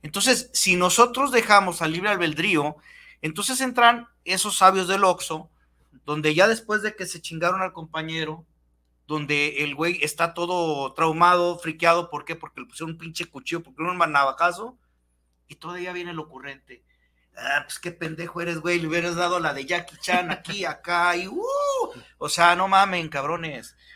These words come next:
Todo mundo tiene unos huevotes tremendos, pero a la hora del suceso se doblan, señores. ¿Y saben qué? Es lo adecuado doblarse.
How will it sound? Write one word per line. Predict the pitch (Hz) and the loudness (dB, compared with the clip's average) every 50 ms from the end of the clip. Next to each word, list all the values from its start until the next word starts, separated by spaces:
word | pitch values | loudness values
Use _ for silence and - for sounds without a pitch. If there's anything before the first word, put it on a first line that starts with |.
| - _ | -20 _
Todo | - 202 233 269 262 | -4 -2 0 0 2
mundo | 254 240 240 233 233 247 247 | 2 2 2 2 2 0 0
tiene | 233 220 226 240 | 0 0 0 2
unos | 247 240 208 | 0 0 0
huevotes | 151 156 143 - 180 196 202 - - 214 208 - | 0 -4 -2 0 0 -2 -2 -2 -8 -10 -10 -8
tremendos, | - 170 160 160 156 143 135 135 170 190 - _ _ _ _ - - - _ - | -8 -8 -6 -6 -6 -6 -6 -8 -8 -8 -10 _ _ _ _ -20 -20 -20 _ 0
pero | - 156 156 151 | 4 6 6 8
a | 147 | 8
la | 147 143 143 | 8 8 8
hora | 143 160 175 185 202 190 170 147 131 - - - - - | 8 6 6 6 6 6 6 4 4 2 -6 -18 -16 -10
del | 143 135 - | -10 -10 -10
suceso | - 143 131 - 160 160 160 - 170 156 | -10 -12 -10 -10 -8 -8 -10 -10 -10 -12
se | - 147 139 | -10 -10 -6
doblan, | 135 147 156 151 151 143 135 131 | -4 -2 -2 -2 0 -2 -4 -4
señores. | - 139 131 139 147 147 139 123 - - _ _ _ _ _ _ - | -6 -10 -6 -4 -4 -2 -4 -4 -8 -10 _ _ _ _ _ _ -10
¿Y | 139 135 | -8 -4
saben | - - 160 165 170 170 151 | 2 4 4 4 4 0 -4
qué? | - 165 170 165 - _ _ _ _ _ | -2 -2 -2 -2 -4 _ _ _ _ _
Es | - 151 147 | -12 -8 -6
lo | 151 156 | -4 -4
adecuado | 139 135 - - 143 143 143 139 | -6 -6 -6 0 0 0 0 0
doblarse. | 127 123 117 120 127 127 127 - - 104 _ | -2 -2 0 2 2 2 2 0 -10 -16 _